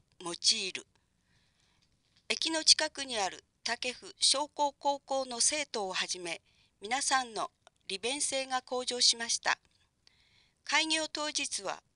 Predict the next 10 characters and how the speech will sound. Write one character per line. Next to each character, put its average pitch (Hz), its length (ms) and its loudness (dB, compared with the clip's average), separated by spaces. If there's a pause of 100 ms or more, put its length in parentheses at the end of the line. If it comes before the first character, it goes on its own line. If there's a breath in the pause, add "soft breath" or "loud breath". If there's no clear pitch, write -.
(140)
武 269 300 -4
生 - 280 -12
南 247 320 -2
小 269 240 4
学 262 300 -6
校 240 220 -4
の 202 280 -4
児 208 160 0
童 254 240 -2
や 170 140 -2